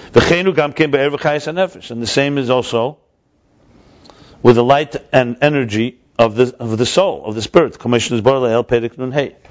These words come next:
Like discussed earlier, chapter fifty-five.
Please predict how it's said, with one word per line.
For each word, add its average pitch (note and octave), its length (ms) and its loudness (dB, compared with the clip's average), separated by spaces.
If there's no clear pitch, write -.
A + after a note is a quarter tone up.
Like G#2+ 180 0
discussed A#2+ 460 2
earlier, A2+ 300 2
chapter A2+ 640 -2
fifty-five. A2+ 800 0